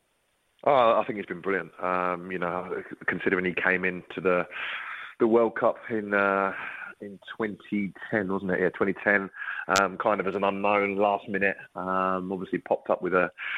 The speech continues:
with a really important goal, um, in the, in the one one draw at the World Cup, and,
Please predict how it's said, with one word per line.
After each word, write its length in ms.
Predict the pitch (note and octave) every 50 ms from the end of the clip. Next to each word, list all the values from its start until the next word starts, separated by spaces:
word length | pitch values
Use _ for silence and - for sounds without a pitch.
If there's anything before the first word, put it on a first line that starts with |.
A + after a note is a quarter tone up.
| - - - -
with 140 | - F#2+ F2+
a 60 | F2+
really 280 | F2 F2+ F#2+ F#2 F2+ F2+
important 480 | F2 F2 - G2+ G2 - - E2+ -
goal, 360 | - F#2+ F#2 F#2 F#2 F#2 F#2+ - - -
um, 880 | - F2 F2+ F2+ F2+ F2+ F2+ F2+ F2+ F2+ F2+ F2 F2+ F2+ F2+ F2 F2+ - - - - - - - - - -
in 140 | - F2+ F2
the, 80 | - -
in 80 | F#2
the 80 | F2+ F2
one 180 | F#2 F#2+ F#2
one 140 | F2+ F2+ F2
draw 240 | E2+ F2+ F#2+ F#2 F#2
at 40 | -
the 60 | F2+
World 240 | F2 F#2 F#2 F2 -
Cup, 300 | - F#2 F2+ F2+ - -
and, 180 | E2+ E2+ F2